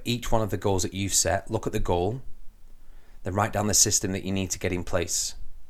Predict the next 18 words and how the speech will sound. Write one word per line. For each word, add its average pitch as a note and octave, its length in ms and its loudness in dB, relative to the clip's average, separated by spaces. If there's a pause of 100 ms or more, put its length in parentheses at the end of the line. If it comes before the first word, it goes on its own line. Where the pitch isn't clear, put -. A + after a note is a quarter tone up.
(420)
So - 120 -4
if F#2+ 180 -2
it G2+ 200 -6
is B2 220 8
paint - 280 8
the - 60 -6
shed, - 320 6 (640)
what G#2+ 180 4
do G#2+ 60 0
you G#2 120 0
need A2 340 4
to F#2+ 100 4
do F2 320 4 (180)
to, - 140 -6 (160)
to - 120 -2
get - 200 0
that E2 180 -2
done? D#2 200 -2